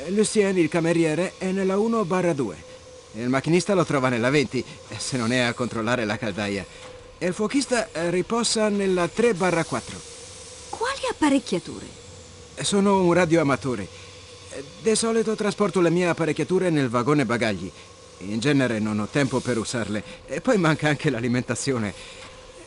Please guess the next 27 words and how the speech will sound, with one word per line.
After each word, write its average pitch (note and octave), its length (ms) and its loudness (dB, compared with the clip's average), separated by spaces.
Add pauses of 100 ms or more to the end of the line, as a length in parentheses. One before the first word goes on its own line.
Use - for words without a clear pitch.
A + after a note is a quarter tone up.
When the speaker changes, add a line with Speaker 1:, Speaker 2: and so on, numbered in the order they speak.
(280)
Speaker 1:
Quando G#3+ 380 0
ci D#3+ 100 -6
siamo G#3 320 -2
fermati E3+ 480 0
all'improvviso, D3+ 800 0 (100)
sono F#3 360 -2
andato F3+ 340 -4
a F3 40 2
dare D#3+ 200 0
un'occhiata C3 600 0 (460)
e C3+ 140 0
ho C3 60 2
visto D3+ 260 0
che C3+ 100 -2
il A#2+ 260 2
tasto D3 280 0
del A2+ 180 0
telegrafo A#2 500 -2
era G2 140 -4
rotto. F#2 340 -8 (680)
Non A#2 180 -4
capisco D3 460 0
perché F3 360 2
l'avevo A#2 360 0
riposto B2 460 -6
con B2 180 -4
cura. F#3+ 280 0